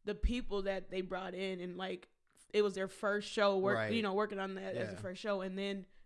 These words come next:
Speaker 1: going on to the stuff that they
Speaker 2: Right.
Speaker 1: do, they're doing now,
Speaker 2: Right.
Speaker 1: which is crazy. And, like, you just see how many, how many people she helped,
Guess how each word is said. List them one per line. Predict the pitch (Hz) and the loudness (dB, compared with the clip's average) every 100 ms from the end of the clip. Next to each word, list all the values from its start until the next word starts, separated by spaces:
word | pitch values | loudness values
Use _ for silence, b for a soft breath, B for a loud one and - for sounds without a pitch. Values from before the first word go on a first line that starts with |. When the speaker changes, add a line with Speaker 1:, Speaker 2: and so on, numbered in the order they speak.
| - | -10
Speaker 1:
going | 196 196 190 185 | -6 -4 -4 -6
on | 185 190 185 | -8 -8 -8
to | - 185 180 180 175 b b 190 | -6 -2 0 -2 -6 b b -10
the | 190 190 | -8 -8
stuff | - - 170 | -8 -6 -4
that | 196 185 | -4 -4
they | 185 | 0
Speaker 2:
Right. | - - 185 | 0 0 0
Speaker 1:
do, | |
they're | 196 196 | -2 0
doing | 190 175 | 0 -2
now, | 175 185 185 | -6 -6 -6
Speaker 2:
Right. | 107 - - | -8 -12 -4
Speaker 1:
which | 214 233 | -2 -2
is | 202 | -4
crazy. | - 233 202 175 175 | 2 2 4 -2 -4
And, | 185 | -4
like, | 180 - - | -8 -10 -8
you | 214 | -2
just | 208 196 | 0 0
see | 240 220 | 0 0
how | 208 | 0
many, | 202 190 | -2 -4
how | 185 226 | -2 0
many | 202 | 0
people | 185 220 202 | -2 -4 -2
she | 190 - 185 | -6 -6 -2
helped, | 202 202 - | 4 4 2